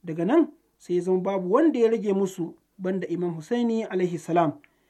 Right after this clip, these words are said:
Shi ma aka tura masa runduna, sai ya nemi da a jinkirta masa zuwa gobe su ga abin da zai gudana,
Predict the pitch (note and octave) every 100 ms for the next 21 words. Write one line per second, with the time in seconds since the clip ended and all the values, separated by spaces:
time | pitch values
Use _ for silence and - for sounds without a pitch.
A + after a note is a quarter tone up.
0 | _ _ - C#4 D4+ D#4+ E4 C4+ D#4+ F4+
1 | D4 C4 A3 F#3 F#3 G3 F3+ - _ _
2 | _ - C4 F#4 E4 C#4 B3 B3 - -
3 | C#4+ F#4+ C4+ - A3 A3 F#3 F#3+ E4 G3+
4 | F3 F3 F3+ F#3 _ _ _ _ F#3 G3
5 | G3 A#3 F4+ A#3+ A3+ F3+ F3 G3 F#3